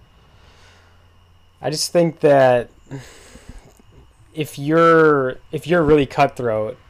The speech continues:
and you don't care, like, who you have to screw over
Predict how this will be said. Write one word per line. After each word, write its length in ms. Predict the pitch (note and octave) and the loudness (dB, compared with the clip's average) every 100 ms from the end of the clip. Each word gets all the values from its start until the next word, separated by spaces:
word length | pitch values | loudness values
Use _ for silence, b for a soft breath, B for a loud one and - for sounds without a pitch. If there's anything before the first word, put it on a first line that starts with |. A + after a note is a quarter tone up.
| b b b b | b b b b
and 140 | C3 C3 | -2 0
you 60 | C3 | 2
don't 180 | C3 | 0
care, 480 | - D3 B2+ B2 B2 | 0 2 4 4 2
like, 260 | A#2+ A2 - | 0 -2 -8
who 140 | - | -10
you 320 | B2+ B2 A#2+ A#2 | -8 -6 -6 -6
have 340 | A#2+ A2+ A2+ | -2 -4 -4
to 100 | B2 | -12
screw 360 | - - A#2+ A2+ | -14 -10 -6 -4
over 520 | A2 G#2 G#2 G2+ | -4 -6 -8 -8